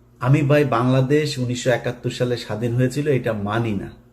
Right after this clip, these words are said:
এখন আমি, আপনি, আপনি আমারে যা মনে চায় তাই বলতে পারেন, কারণ ওইটা ভারত আর পাকিস্তানের যুদ্ধ ছিল, সেটা ভারত এখনো বলে এবং বাংলাদেশের পক্ষ থেকে ওইটার ব্যাপারে কোনো ধরনের কোনো প্রতিবাদ এখন পর্যন্ত করা হয়নি।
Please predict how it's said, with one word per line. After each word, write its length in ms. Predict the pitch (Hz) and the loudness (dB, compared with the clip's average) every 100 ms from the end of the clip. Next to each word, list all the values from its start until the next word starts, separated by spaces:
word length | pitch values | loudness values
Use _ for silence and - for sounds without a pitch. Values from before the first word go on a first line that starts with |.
| _ _ | _ _
এখন 160 | - 131 | 0 4
আমি, 200 | 139 151 | 4 4
আপনি, 300 | 147 139 143 | 2 0 -2
আপনি 400 | 143 123 127 143 | 0 -2 -2 0
আমারে 280 | 139 143 120 | 2 2 2
যা 220 | 135 165 | 4 4
মনে 220 | 180 190 | 4 0
চায় 160 | 190 185 | 0 2
তাই 160 | 151 139 | 4 4
বলতে 280 | 127 117 113 | 2 0 -2
পারেন, 260 | 104 95 - - _ _ _ _ - | -2 -6 -8 -18 _ _ _ _ -4
কারণ 160 | 123 135 | -2 2
ওইটা 360 | 147 147 175 131 | 2 2 0 0
ভারত 300 | 117 131 160 | -2 0 2
আর 60 | 156 135 | -2 -2
পাকিস্তানের 560 | 127 127 135 143 139 127 | -6 -4 -4 0 0 0
যুদ্ধ 360 | 117 117 143 | -2 -2 -4
ছিল, 260 | 135 170 196 220 - - _ | -2 0 0 0 -6 -20 _
সেটা 220 | - 120 | -2 0
ভারত 340 | 117 107 127 135 - | 0 4 4 4 0
এখনো 320 | 135 180 185 | 0 2 4
বলে 220 | 185 190 | 4 4
এবং 240 | 170 156 | 2 0
বাংলাদেশের 560 | 113 113 131 135 135 156 - | 0 2 2 2 2 -2 -2
পক্ষ 220 | 135 147 | -4 -2
থেকে 200 | 143 165 | -6 -2
ওইটার 240 | 147 131 | 0 0
ব্যাপারে 320 | 123 127 131 143 | 0 0 0 -2
কোনো 240 | 123 123 | -4 -4
ধরনের 420 | 117 131 151 175 170 - - - - - - | -2 0 2 0 -2 -14 -20 -20 -20 -20 2
কোনো 200 | 240 233 | 4 4
প্রতিবাদ 520 | 214 170 147 143 135 - - | 2 0 2 2 2 -2 -10
এখন 260 | 127 135 127 | -4 0 0
পর্যন্ত 320 | 127 117 110 | 0 -4 -4
করা 300 | 107 117 101 | -4 -4 -6
হয়নি। 240 | 98 90 | -6 -10